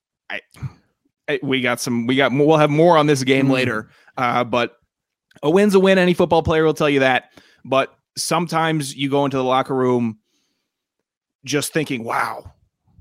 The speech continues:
Speaker 1: we almost lost that one. <laughs> How'd we do that?"
Speaker 2: Uh,
Speaker 1: <laughs> We
Speaker 2: Sean,
Speaker 1: had a
Speaker 2: I wanna
Speaker 1: couple of those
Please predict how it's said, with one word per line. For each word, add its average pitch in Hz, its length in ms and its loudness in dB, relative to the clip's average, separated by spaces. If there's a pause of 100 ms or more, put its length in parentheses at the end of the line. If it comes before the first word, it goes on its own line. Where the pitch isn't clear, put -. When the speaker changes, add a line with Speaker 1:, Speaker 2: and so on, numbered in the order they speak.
(140)
Speaker 1:
we 107 140 -6
almost 120 240 -4
lost 110 220 2
that 78 160 2
one. 117 260 -2 (220)
<laughs> - 180 -18 (840)
How'd 131 200 2
we 131 80 6
do 123 180 6
that?" 127 360 4 (420)
Speaker 2:
Uh, 151 320 4
Speaker 1:
<laughs> - 40 -16 (180)
We 220 60 4
Speaker 2:
Sean, 175 120 6
Speaker 1:
had 156 80 4
a - 20 4
Speaker 2:
I 156 40 6
wanna 170 160 4
Speaker 1:
couple 202 140 0
of 180 360 0
those - 420 0